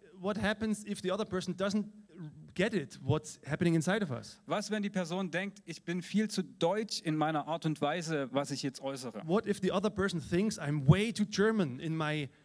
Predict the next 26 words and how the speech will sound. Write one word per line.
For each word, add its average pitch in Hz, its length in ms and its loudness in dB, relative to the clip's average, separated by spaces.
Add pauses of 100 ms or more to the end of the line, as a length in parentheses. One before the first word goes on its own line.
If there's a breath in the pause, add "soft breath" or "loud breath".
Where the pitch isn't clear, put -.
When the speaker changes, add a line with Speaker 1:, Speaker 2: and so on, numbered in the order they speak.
(320 soft breath)
Speaker 1:
in 151 160 -4
the 139 100 0
way 185 180 4
how 175 300 2
I, 160 340 2 (460 loud breath)
I'm 160 200 0
expressing 190 540 4
things? - 380 -10 (1200 soft breath)
Speaker 2:
Und 170 160 0
wir 196 100 6
sind 254 200 0
ja 254 80 2
eine 214 140 0
Gemeinde 170 340 0
mit 160 120 -2
vielen 175 240 0
Kulturen. 147 600 -2
Speaker 1:
And 185 200 0 (100)
we 175 180 0
are 190 180 4
a 165 40 -2
church 196 380 0
with 151 120 -4
many 160 240 0
cultures. 165 600 -2 (600 soft breath)
Speaker 2:
Und 160 320 -2